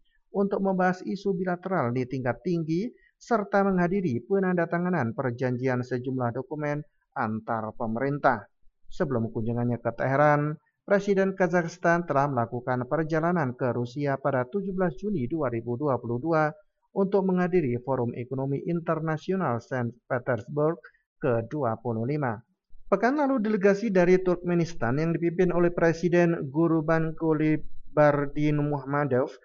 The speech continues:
melakukan perjalanan ke Iran. Teheran sebelumnya telah menjamu Presiden Tajikistan Imam Ali Rahmon dan delegasi tingkat tinggi.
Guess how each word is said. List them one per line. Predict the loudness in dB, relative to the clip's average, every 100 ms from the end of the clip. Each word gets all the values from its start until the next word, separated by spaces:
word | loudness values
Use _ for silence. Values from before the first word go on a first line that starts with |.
| _
melakukan | -4 0 0 0 0 0
perjalanan | 0 -2 0 -2 0 -2
ke | -2 -2
Iran. | 0 2 0 -2 -8 -14 _ _ _ _ _ _ _ -2
Teheran | 0 2 0
sebelumnya | -2 -2 0 0 0
telah | 0 0
menjamu | 2 2 0 0 0
Presiden | -2 0 0 0
Tajikistan | -2 -2 -6 0 0
Imam | 2 0 0 0
Ali | 0 0
Rahmon | -2 -2 -2 0 0
dan | 0
delegasi | 0 -2 -2 -4 -4 -8
tingkat | -6 -6 -6 -6 -6 -6
tinggi. | -6 -2 -2 -4